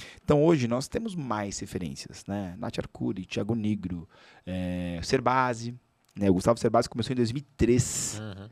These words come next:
Speaker 1: Né? O Cerbasi, o Cerbasi, ele tem um pouco mais de janela. Dois mil e três,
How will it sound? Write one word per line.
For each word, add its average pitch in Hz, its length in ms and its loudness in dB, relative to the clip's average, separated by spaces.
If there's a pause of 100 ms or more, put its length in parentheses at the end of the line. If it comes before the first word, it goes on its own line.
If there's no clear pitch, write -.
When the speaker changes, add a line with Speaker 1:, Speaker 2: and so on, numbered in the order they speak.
(380)
Speaker 1:
Né? 82 320 -4
O 82 40 -6
Cerbasi, 82 380 -8
o - 0 -
Cerbasi, 90 300 0
ele 110 80 2
tem 117 120 0
um 101 60 -6
pouco 104 180 -2
mais 110 140 -2
de 120 80 0
janela. 90 160 -2
Dois 90 180 -2
mil 120 100 -4
e - 180 -12
três, - 480 2